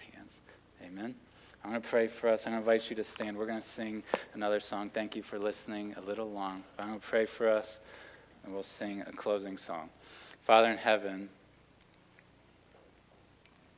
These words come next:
thank you for those who have come before us in our church, but even beyond the existence of our church life, thank you for those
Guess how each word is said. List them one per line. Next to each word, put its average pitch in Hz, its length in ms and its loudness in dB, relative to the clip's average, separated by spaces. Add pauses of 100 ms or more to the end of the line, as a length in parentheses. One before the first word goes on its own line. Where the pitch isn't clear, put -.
(180)
thank 110 220 -4
you 117 80 2
for 110 180 0
those 104 360 0
who 104 180 -4
have 95 600 -4 (360)
come 110 260 -4
before 98 400 -2
us 101 420 -2 (520)
in 101 100 -8
our 98 160 -6
church, - 600 -2
but 104 120 0
even 107 380 -4 (920)
beyond 110 460 0
the 113 80 2
existence 113 640 -2
of 98 140 -2
our 101 120 2
church - 520 -4
life, 85 460 -8
thank 107 260 -6
you 113 80 -2
for - 180 -8
those 104 460 -4